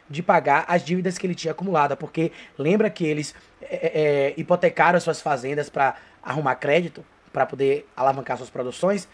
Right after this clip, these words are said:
Então, eles não puderam pagar as suas dívidas. E na cidade também teve aí um impacto, um impacto salarial muito forte, porque a industrialização, ela cresceu bastante,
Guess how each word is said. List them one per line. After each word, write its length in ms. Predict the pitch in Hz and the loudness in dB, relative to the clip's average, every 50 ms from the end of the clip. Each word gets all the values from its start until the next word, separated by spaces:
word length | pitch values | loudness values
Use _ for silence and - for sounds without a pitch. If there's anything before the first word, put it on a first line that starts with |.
| _ _ _ _ - | _ _ _ _ 0
Então, 340 | 180 180 - - 151 156 | 0 2 2 2 2 2
eles 140 | 160 165 156 | 2 2 2
não 120 | 156 190 196 | 0 -2 -2
puderam 280 | 196 196 165 160 170 | 0 2 2 2 4
pagar 420 | 165 160 143 - 123 135 - - _ _ _ _ _ | 4 2 2 2 2 0 0 -2 _ _ _ _ _
as 160 | - 156 151 | -4 -4 -2
suas 180 | - 170 175 175 | 0 -2 -2 -2
dívidas. 380 | 160 143 123 139 123 120 - - - - - - - | -4 -8 -12 -10 -12 -12 -14 -16 -20 -20 -12 -4 -2
E 80 | 180 | 2
na 140 | 190 208 214 | 4 4 4
cidade 380 | 214 - 196 170 156 160 165 160 | 2 2 2 4 4 4 4 2
também 340 | - 170 135 131 143 180 | -2 -4 -2 -2 -2 -2
teve 260 | 233 - - 156 156 160 | -2 -4 -2 0 2 2
aí 140 | 143 139 | 2 2
um 60 | 151 151 | 0 -4
impacto, 440 | - - - 143 - - - - - - | -2 0 0 0 0 0 -6 -20 -12 -6
um 80 | 160 151 | -6 -6
impacto 380 | 143 - 139 139 - - - | -2 0 0 0 0 -2 -8
salarial 480 | - 151 139 135 139 135 127 139 - - _ - - - - - - | -6 -2 -2 0 2 2 2 0 0 -4 _ -20 -20 -20 -20 -14 -8
muito 280 | 151 147 165 175 - 185 | -2 -2 -2 -2 -2 -4
forte, 420 | - - 156 147 175 180 - - - - - - | -4 0 2 2 2 0 -4 -12 -18 -20 -12 -2
porque 560 | - 160 156 - - 160 151 151 147 143 135 - - - - _ _ _ | 0 0 0 0 -2 -4 -2 0 0 -2 -4 -6 -10 -20 -20 _ _ _
a 200 | - - - 175 | -6 -2 0 2
industrialização, 640 | 180 175 185 180 - 180 170 160 160 151 - 180 | 2 2 2 0 0 0 0 2 0 0 2 2
ela 100 | 170 170 | 2 2
cresceu 320 | 170 - 175 165 - - 160 | 0 0 -4 -4 -2 0 2
bastante, 520 | 156 165 165 - - 151 170 180 - - | 2 2 2 0 -2 -4 -4 -4 -8 -12